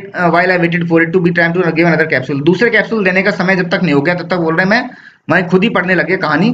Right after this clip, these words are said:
खुद ही को प-, मतलब एक तरह से बच्चा सुन नहीं रहा है, ध्यान दे नहीं रहा है, तो खुद ही story पढ़ने लग गया एक तरह से। "It would have been natural for him to go to the sleep।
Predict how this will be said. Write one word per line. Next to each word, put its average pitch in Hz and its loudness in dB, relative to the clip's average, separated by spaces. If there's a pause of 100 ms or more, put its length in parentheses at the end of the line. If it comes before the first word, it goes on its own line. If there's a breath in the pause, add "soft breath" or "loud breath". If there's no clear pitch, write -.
खुद 175 2
ही 170 4
को 190 2
प-, 151 -4
मतलब 143 0
एक 143 0
तरह 135 -2
से 131 -6 (220 loud breath)
बच्चा 196 0
सुन 202 0
नहीं 214 4
रहा 214 4
है, 208 2
ध्यान 180 0
दे 180 0
नहीं 185 2
रहा 185 4
है, 180 0
तो 190 0
खुद 175 2
ही 185 2
story 175 0
पढ़ने 127 0
लग 117 -8
गया - -6
एक - -12
तरह 127 -18
से। - -2
"It 208 -6
would 220 2
have 220 -2
been 226 0
natural 208 -2
for 214 4
him 208 0
to 214 0
go 196 6
to 190 -2
the 180 0
sleep। 139 -2